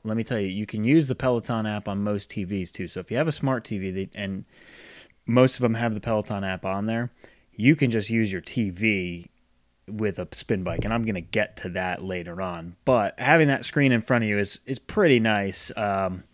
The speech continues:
and i-, there's just more features to the Peloton bike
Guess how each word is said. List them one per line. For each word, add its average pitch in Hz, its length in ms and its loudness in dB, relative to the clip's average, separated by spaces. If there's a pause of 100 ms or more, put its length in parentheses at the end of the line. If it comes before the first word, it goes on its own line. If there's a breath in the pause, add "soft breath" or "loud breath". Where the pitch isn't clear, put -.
(720 soft breath)
and 107 560 2 (320)
i-, - 200 -16
there's 127 240 2
just 156 280 0
more 135 460 4
features 135 680 0
to - 100 -12
the 113 80 -2
Peloton 127 600 -2
bike 104 360 -4